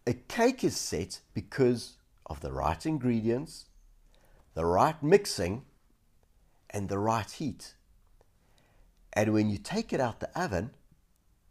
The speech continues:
it's set. In our lives, God's purposes are set because the Word of God is mixed with faith and obedience.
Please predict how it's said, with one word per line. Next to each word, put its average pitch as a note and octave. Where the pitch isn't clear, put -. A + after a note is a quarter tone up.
it's C3+
set. -
In B2
our A3+
lives, E2+
God's G#2
purposes E3
are F#2
set -
because A#2
the G2+
Word D3
of D3+
God C3
is F#2
mixed C3
with G#2
faith -
and F#2+
obedience. E2